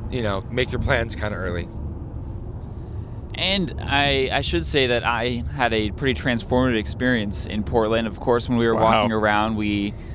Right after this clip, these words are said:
Speaker 2: uh, you know, tried to go to Starbucks and Pete's Coffee. Uh, of course, they were closed. It was around nine P M when we were there. But,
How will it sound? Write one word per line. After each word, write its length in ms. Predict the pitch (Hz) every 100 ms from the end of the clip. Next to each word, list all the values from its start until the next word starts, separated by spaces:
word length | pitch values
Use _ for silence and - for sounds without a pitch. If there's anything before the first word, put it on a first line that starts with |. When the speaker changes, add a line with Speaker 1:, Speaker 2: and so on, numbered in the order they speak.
| - -
Speaker 2:
uh, 300 | 101 101 98
you 140 | 104
know, 180 | 104 98
tried 280 | 101 143 127
to 80 | 120
go 80 | 117
to 80 |
Starbucks 500 | 104 123 120 117 123
and 100 | 113
Pete's 260 | 101 120 110
Coffee. 500 | 120 107 104 113 131 - -
Uh, 240 | 113 101
of 160 | 101 98
course, 240 | 113 107
they 100 | 113
were 120 | 104
closed. 400 | 101 113 104 113
It 20 | 110
was 120 | 107
around 220 | 107 107
nine 220 | 104 113
P 160 | 110 107
M 100 | 107
when 120 | 107
we 80 | 107
were 100 | 107
there. 320 | 107 107 117 - - - - -
But, 240 | 135 127